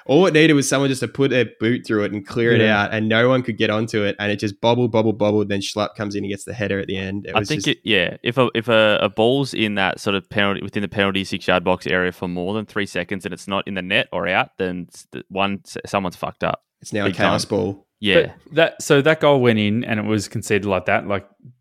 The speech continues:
Speaker 2: bobbly around and not well defended, or no one took ownership at that point. But that had happened, like, two other times before we even conceded that second goal. Like, I, I feel, felt that goal coming, I think. Yeah.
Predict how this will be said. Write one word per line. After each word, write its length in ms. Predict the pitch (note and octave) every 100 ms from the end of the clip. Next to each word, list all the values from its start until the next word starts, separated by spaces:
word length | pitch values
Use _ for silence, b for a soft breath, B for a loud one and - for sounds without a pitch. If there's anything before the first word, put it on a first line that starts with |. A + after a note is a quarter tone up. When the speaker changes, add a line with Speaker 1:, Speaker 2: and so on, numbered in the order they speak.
| _
Speaker 2:
bobbly 260 | G#2 G2+ F#2+
around 260 | F#2 F#2+ F#2+
and 200 | F2+ F2+
not 160 | F#2
well 160 | F#2+ F#2
defended, 520 | F2+ - F#2+ F2+ G2
or 100 | G#2
no 160 | G2 F#2+
one 140 | F#2
took 180 | - F#2+
ownership 380 | F2+ F#2+ G2 F#2+
at 80 | -
that 160 | -
point. 220 | - -
But 180 | - - _ b b
that 100 | C3
had 100 | C#3+
happened, 260 | D3 C#3+ A#2
like, 180 | G#2 -
two 180 | C3 A2
other 160 | G2
times 320 | - G2 G2
before 380 | F#2+ F#2 - G2
we 140 | F#2 F2+
even 280 | F2+ F2+ F2
conceded 440 | - F2 F2 F2+ E2+
that 220 | F2 -
second 280 | F#2+ F#2 E2
goal. 320 | F2 - _ _
Like, 220 | F#2 F2 _ - -
I, 120 | A2 F#2+ _ G#2
I 60 |
feel, 360 | - C3 A#2 -
felt 260 | - C3 G#2
that 160 | G#2
goal 140 | F#2 F2+
coming, 320 | - F#2 E2 _
I 60 | -
think. 200 | - A2 _ -
Yeah. 160 | -